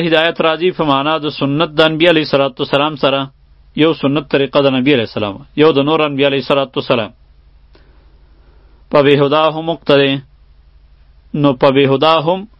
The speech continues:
د دې نه مراد سنت طریقې د انبیا علیه الصلاة والسلام ته مراد دی. سورې انعام نوي نمبر آیات کې وراشي. کله هدایت راځي په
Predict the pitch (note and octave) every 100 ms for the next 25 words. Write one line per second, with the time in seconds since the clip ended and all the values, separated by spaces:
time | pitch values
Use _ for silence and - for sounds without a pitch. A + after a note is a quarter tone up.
0 | _ _ _ - D3 E3 D#3+ E3 F3 F3+
1 | - C#3 D3 D#3 D#3 D3 C#3+ F3+ D3+ C#3
2 | C#3 D#3 D3+ - C#3 C3 C3+ C#3+ C#3 C#3+
3 | C3+ B2+ G#2+ G2+ B2 - _ _ _ -
4 | _ _ _ _ _ _ _ - - F3
5 | F3 C#3+ C#3 C3+ D#3 D#3+ - - E3 E3+
6 | D3+ C3+ C#3+ D3 - C#3+ C#3 C#3 A#2+ -
7 | _ _ _ _ _ _ _ _ _ _
8 | _ _ - - _ _ _ - _ _
9 | - _ _ - _ - F#3 F3+ D#3 D3+
10 | C#3 D3 E3 D#3+ D#3+ E3 F3+